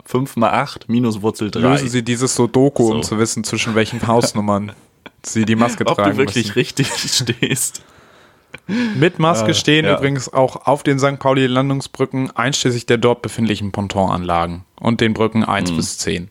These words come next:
Speaker 2: Das für die
Speaker 1: Ja.
Speaker 2: Touri-Piffis.
Speaker 1: Leute.
Speaker 2: Gerne mal aufschreiben.
Speaker 1: Wer nach Hamburg kommt, macht, macht das auf jeden Fall.
Speaker 2: Ruft uns an, beschenkt uns
Speaker 1: Ähm,
Speaker 2: reichlich und tragt eine Maske.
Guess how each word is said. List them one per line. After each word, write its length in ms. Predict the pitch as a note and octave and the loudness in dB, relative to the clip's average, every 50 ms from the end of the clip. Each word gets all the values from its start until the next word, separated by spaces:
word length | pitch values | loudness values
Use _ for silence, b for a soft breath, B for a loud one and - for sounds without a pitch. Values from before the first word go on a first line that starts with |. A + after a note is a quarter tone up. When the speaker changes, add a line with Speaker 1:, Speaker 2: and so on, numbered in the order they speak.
| _ _ | _ _
Speaker 2:
Das 280 | - G#2+ G#2+ G#2 - - | 0 0 0 -2 -4 -10
für 340 | - - A2 G#2 G#2+ G#2 | -6 -2 2 2 4 2
die 120 | G2+ G#2 G2+ G2 | 2 0 -2 0
Speaker 1:
Ja. 80 | - | 2
Speaker 2:
Touri-Piffis. 840 | - D#3+ C#3+ C#3+ C3+ - - C#3 A#2 B2+ B2+ B2 A#2 - - - B B B - | 2 4 4 2 2 2 2 0 2 2 2 2 2 0 -4 -8 B B B -2
Speaker 1:
Leute. 280 | F2+ F2+ F#2 F2 D#2+ D#2 | 0 2 2 2 2 2
Speaker 2:
Gerne 220 | - A#2 A2+ A2 | 2 2 2 2
mal 100 | G#2 G2+ | 2 2
aufschreiben. 680 | G2+ A2 B2 - - - - A2+ A2+ A2 G#2 G#2 G2+ A2 | 2 2 2 0 -2 0 2 2 2 2 2 0 0 0
Speaker 1:
Wer 120 | G2 G2+ | 0 2
nach 160 | G#2+ A2 G#2+ | 2 0 0
Hamburg 380 | - G#2+ G#2+ A#2 A2+ G#2+ G2+ - | 0 0 0 2 0 0 -2 -2
kommt, 480 | - A#2 G2+ G2+ G2+ G2+ - - - b b b b b b b b b b b b _ | -2 0 0 2 2 0 -2 -4 -8 b b b b b b b b b b b b _
macht, 400 | - - F2+ F#2 - - - - - - | -8 -4 -4 -4 -4 -6 -12 -16 -6 -2
macht 280 | F#2+ G2+ A2+ - - | 0 0 0 0 -2
das 120 | A#2 G2+ - | -2 -2 -2
auf 160 | F2+ - - | -4 -4 -4
jeden 200 | F#2 F#2 F2+ F#2 | -4 -4 -4 -2
Fall. 140 | - - G2 | 0 2 2
Speaker 2:
Ruft 120 | G#2 B2+ | 4 2
uns 140 | C#3 B2 - | 2 0 -2
an, 300 | - A#2 A#2+ B2+ C3 B2 | -2 -2 0 0 -2 0
beschenkt 400 | A#2+ A2 - - B2 B2+ - G2 | 0 0 2 2 0 0 2 2
uns 120 | G#2 G#2 | 2 4
Speaker 1:
Ähm, 100 | G#2 G#2 | 4 4
Speaker 2:
reichlich 500 | G#2+ A2+ A2 G2+ G#2 A2+ A2 A2 - - | 2 2 2 2 0 0 0 -2 -4 -8
und 100 | G#2 G2+ | -8 -6
tragt 260 | - - G2 F#2+ - - | -2 -2 -2 -2 -2 -6
eine 60 | F2+ | -6
Maske. 360 | E2+ D#2+ E2 - - - E2 | -6 -6 -6 -8 -8 -8 -10